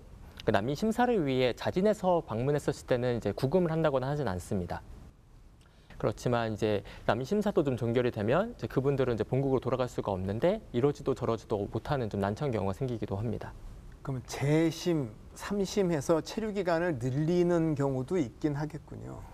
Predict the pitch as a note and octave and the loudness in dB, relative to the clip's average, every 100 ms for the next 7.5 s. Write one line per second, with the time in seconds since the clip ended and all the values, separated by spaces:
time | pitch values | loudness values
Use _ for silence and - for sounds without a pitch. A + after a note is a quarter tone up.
0 | - - - - - G2+ F#2+ G#2 G2 - | -16 -14 -14 -8 0 0 2 0 -2 -4
1 | - - D3 E3+ D3 G#2 - C#3 D3+ - | -12 -10 -4 0 2 2 0 0 0 -4
2 | - B2 A2 - C3 D#3 D#3 C#3+ C#3+ - | 2 2 2 0 2 4 4 2 0 -2
3 | G2 A#2 F#3 A3 - G#2+ G2+ - G3+ A#3 | -2 2 0 0 -4 0 0 2 2 4
4 | F#3+ F3 C#3+ G2+ F#2 F#2 B2+ B2 D#3+ C#3+ | 2 2 0 0 -2 -2 -2 0 0 0
5 | G2+ G#2 D3+ G2+ - - - - G2+ G2 | -2 0 0 0 -6 -14 -14 -4 0 2
6 | G2+ F#2+ A#2+ C#3 C#3 C3 A2+ - G#3+ G#3+ | 2 2 2 2 0 0 -2 0 0 2
7 | G3 D#3 E3 G#2 | 2 2 2 0